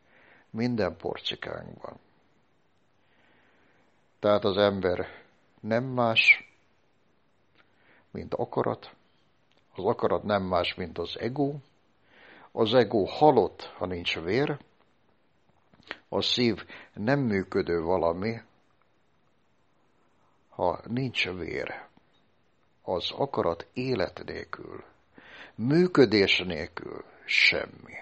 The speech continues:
Sokan így élnek vallásos életet is,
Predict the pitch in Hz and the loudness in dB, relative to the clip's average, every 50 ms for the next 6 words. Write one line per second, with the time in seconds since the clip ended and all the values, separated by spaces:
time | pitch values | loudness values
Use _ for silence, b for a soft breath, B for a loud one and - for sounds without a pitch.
0 | - - _ _ _ _ _ _ _ _ _ _ _ _ _ B B B B B | -20 -20 _ _ _ _ _ _ _ _ _ _ _ _ _ B B B B B
1 | B B B B B B - - 120 107 - 107 101 104 104 107 92 98 98 98 | B B B B B B 0 2 2 2 2 2 -2 0 0 -2 0 0 0 0
2 | 87 76 82 - - 90 92 104 110 120 131 127 - - - - - 139 139 139 | 0 0 -2 -4 -4 -4 -2 0 0 0 0 0 -2 -2 -2 0 0 -2 -2 -2
3 | 131 - - 110 - - 92 85 - - - - - - | -4 -4 -6 -8 -6 -6 -8 -6 -4 -4 -4 -4 -6 -10